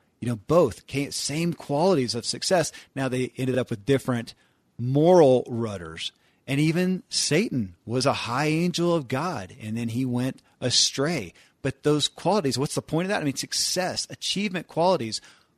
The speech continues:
run through any aspect of achievement for all,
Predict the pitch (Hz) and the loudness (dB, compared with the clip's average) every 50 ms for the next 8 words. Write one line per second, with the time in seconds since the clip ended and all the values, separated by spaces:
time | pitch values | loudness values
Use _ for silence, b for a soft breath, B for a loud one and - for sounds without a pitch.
0 | _ - 104 110 120 139 143 156 160 160 165 165 - - - - 143 156 139 113 | _ -14 -6 0 2 2 4 4 2 0 -2 -4 -8 -12 -8 -4 0 2 2 2
1 | - - - 135 151 165 170 151 139 143 143 139 - - 117 107 - 117 101 104 | 0 -4 -4 -2 0 0 0 0 0 -2 -2 -4 -4 -8 -10 -8 -8 -10 -10 -8
2 | - - - 135 123 101 101 95 - - 135 139 143 170 170 147 127 120 | -8 -6 -4 -4 -4 -4 -6 -10 -6 0 4 6 8 10 10 8 8 6